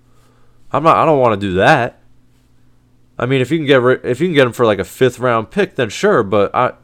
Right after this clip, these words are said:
it doesn't seem like that's gonna happen. So, I don't know. You gotta look into somebody, though. I think you gotta find somebody to give a spark to this, to, to that room, because now you get Wan'Dale Robinson back this week.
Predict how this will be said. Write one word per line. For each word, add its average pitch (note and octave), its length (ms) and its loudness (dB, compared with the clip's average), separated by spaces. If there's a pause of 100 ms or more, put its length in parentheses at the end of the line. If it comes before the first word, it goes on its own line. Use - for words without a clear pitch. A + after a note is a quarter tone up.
(160)
it A2 120 -6
doesn't B2 260 0
seem C3 200 -4
like G2+ 200 -2
that's A#2+ 240 2
gonna F2+ 180 -8
happen. F#2 440 -12 (1040)
So, G2+ 440 2 (1900)
I B2+ 80 4
don't B2+ 120 2
know. G#2 100 0
You A2+ 140 -2
gotta F3 180 8
look D3+ 240 2
into A2 160 -2
somebody, G2+ 480 -2
though. F#2 220 0
I G#2 80 2
think D3+ 180 -6
you B2+ 100 -12
gotta A#2 200 2
find G2 280 -4
somebody A#2+ 1000 0
to A2+ 120 -8
give G2+ 200 -6
a G2 40 -8
spark A#2 340 -4
to A2 100 -8
this, G2 260 -8 (200)
to, F#2+ 200 -8 (140)
to G#2 160 -8
that F#2 400 -4 (520)
room, G2 460 -4 (100)
because G2 580 -6 (460)
now B2+ 180 4
you B2+ 120 0
get C#3+ 140 6
Wan'Dale D3+ 400 4
Robinson D3+ 480 2
back F#2+ 220 2
this F#2 180 -8
week. F#2+ 340 -8